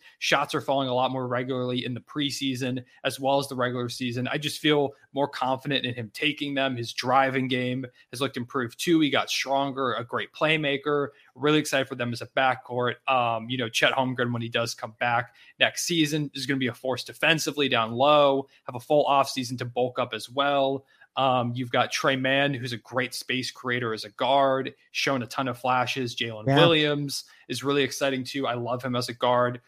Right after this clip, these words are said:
Speaker 1: playing off ball. Uh, alongside those two guys, he's shown a ton of promise there. Uh, Jeremiah Robinson Earl has a true shooting percentage through two games of, like, ninety percent,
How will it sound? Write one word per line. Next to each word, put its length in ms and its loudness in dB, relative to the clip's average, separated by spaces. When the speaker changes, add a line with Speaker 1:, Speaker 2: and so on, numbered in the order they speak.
Speaker 1:
playing 320 0
off 360 4
ball. 580 6
Uh, 180 2
alongside 460 0
those 160 -4
two 160 -6
guys, 300 0
he's 80 -6
shown 180 -2
a 60 -8
ton 160 -6
of 100 -16
promise 360 -6
there. 420 4
Uh, 100 0
Jeremiah 400 2
Robinson 460 0
Earl 440 -2
has 120 2
a 40 -2
true 220 0
shooting 320 2
percentage 400 -2
through 120 -2
two 200 -4
games 260 0
of, 120 -2
like, 120 0
ninety 340 0
percent, 580 4